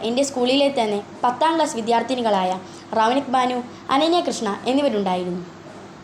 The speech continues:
വിവിധ ക്ലബ്ബുകളുടെയും മറ്റും സഹകരണത്തോടെ ടീം ഗ്രീൻ ക്ലീൻ കേരള വിദ്യാർത്ഥികൾക്കായി അവധിക്കാല പ്രവർത്തനങ്ങളായി പല മത്സരങ്ങളും സംഘടിപ്പിക്കുന്നുണ്ട്. ഇതുകൊണ്ട് പ്രധാനമായും ലക്ഷ്യമിടുന്നത്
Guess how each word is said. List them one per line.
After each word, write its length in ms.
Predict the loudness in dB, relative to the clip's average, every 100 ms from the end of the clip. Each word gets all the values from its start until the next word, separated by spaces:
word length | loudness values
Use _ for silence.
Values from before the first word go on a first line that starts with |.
| -18 -18 -18 -18 -18 -18 -18 -18 -20 -20 -8 0
വിവിധ 220 | 2 4 4
ക്ലബ്ബുകളുടെയും 640 | 4 4 2 4 4 4 2
മറ്റും 240 | 0 -4 -2
സഹകരണത്തോടെ 760 | 0 2 2 0 0 0 0 -4 -16 -6
ടീം 180 | -2 -2 -4 -6 0
ഗ്രീൻ 200 | 2 2
ക്ലീൻ 180 | 2 0 2
കേരള 300 | 2 4 2 0 -4
വിദ്യാർത്ഥികൾക്കായി 840 | -4 2 2 2 2 2 2 2 0 -2 0
അവധിക്കാല 500 | 0 0 2 2 2 2
പ്രവർത്തനങ്ങളായി 800 | 2 2 0 0 2 2 2 0 -4 -16 -4 2
പല 140 | 4 4
മത്സരങ്ങളും 540 | 2 2 2 4 2 -2 -2
സംഘടിപ്പിക്കുന്നുണ്ട്. 760 | 0 2 0 -2 -2 -2 -4 -6 -12 -18 -20 -20 -20 -20 -20 -20 -20 -16 -2 2
ഇതുകൊണ്ട് 320 | 4 4 4 2 2
പ്രധാനമായും 720 | 2 2 2 4 4 4 2
ലക്ഷ്യമിടുന്നത് 600 | 0 2 2 0 0 0